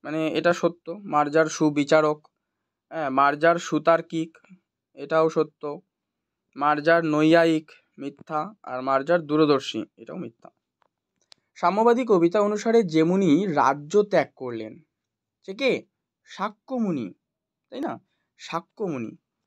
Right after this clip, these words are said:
"অত ঘন করে ফেললে কেন?" এখানে বক্তা কে? এখানে বক্তা রাধি।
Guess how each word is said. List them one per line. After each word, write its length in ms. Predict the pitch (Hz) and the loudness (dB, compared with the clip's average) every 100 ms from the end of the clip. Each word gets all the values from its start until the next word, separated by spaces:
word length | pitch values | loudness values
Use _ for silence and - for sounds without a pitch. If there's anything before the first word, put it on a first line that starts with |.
| _ _ _ _ _ _ - | _ _ _ _ _ _ -6
"অত 280 | 147 180 214 | -4 -2 -2
ঘন 540 | 262 196 156 165 202 | -2 0 0 2 2
করে 260 | 208 214 240 | 0 2 2
ফেললে 460 | 233 175 170 190 196 | 2 4 6 4 4
কেন?" 300 | 151 120 107 _ _ _ _ _ | 0 0 -8 _ _ _ _ _
এখানে 220 | - 185 165 127 | -10 -8 -8 -4
বক্তা 520 | 139 147 151 - 139 | -2 -2 _ -10 -10
কে? 260 | - 110 - _ _ _ _ _ _ _ _ | -10 -18 -18 _ _ _ _ _ _ _ _
এখানে 200 | 123 113 | -14 -4
বক্তা 420 | 117 127 185 196 | -4 -2 0 2
রাধি। 440 | 175 185 185 117 | 2 2 0 -2